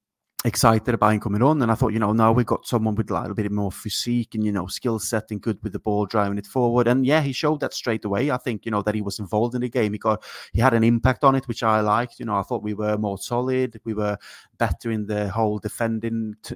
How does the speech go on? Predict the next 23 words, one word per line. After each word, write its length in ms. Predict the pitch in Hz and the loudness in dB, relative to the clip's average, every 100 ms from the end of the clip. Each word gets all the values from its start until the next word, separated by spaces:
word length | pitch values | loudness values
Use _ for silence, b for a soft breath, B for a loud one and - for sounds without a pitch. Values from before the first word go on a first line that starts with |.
| - | -8
areas 520 | 123 117 113 117 107 117 | -4 0 0 0 -4 -4
in 120 | 104 | -4
midfield. 720 | 107 - - 123 127 123 110 | -4 -8 -8 -4 -2 -2 -2
I 20 | |
thought, 240 | - 135 | -2 -2
you 80 | 117 | -2
know, 140 | 113 104 | 0 0
he 80 | |
just 240 | 107 107 - | -2 -6 -2
gave 280 | 113 117 113 | 0 0 -2
us 100 | - | -4
something 360 | 120 107 110 | -6 -6 -4
more 140 | 110 110 | 0 0
of 80 | |
a 60 | 101 | 0
body 520 | - 110 107 120 110 117 | 2 2 2 -4 -6 -6
i-, 20 | |
in, 520 | 110 110 113 110 104 117 | -4 -4 -4 -6 -6 -8
in, 240 | 113 107 107 | -8 -8 -8
in, 220 | 107 107 | -8 -6
in 120 | 113 | -6
the 80 | 107 | -4
midfield. 540 | 104 104 - 104 98 | -4 -6 -8 -6 -6